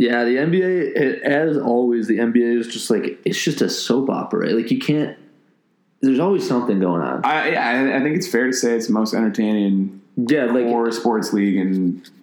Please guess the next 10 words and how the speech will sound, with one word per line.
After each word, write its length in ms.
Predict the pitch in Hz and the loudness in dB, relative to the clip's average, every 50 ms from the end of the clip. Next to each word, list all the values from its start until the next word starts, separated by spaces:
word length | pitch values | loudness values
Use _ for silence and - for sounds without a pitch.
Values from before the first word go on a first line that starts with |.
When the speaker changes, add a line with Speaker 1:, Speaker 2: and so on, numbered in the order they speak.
| _ _ - - - _ _ _ _ _ - - - | _ _ -14 -14 -14 _ _ _ _ _ -14 -8 -4
Speaker 2:
the 100 | - 95 | -2 0
U 160 | 92 95 98 101 | 0 0 0 0
S. 220 | 113 123 - - | -2 -2 -2 -2
Speaker 1:
I 100 | 107 110 | 0 0
would 160 | 127 151 165 151 | 2 2 0 0
say 220 | - 165 147 135 | 0 0 0 0
it's 220 | 120 113 110 110 | 0 -2 -4 -4
definitely 460 | 107 120 120 135 139 147 156 156 156 147 | -2 0 0 0 0 0 0 0 0 0
the 80 | 131 | 2
most 340 | 117 117 117 117 113 117 - | 2 2 2 0 0 -2 -4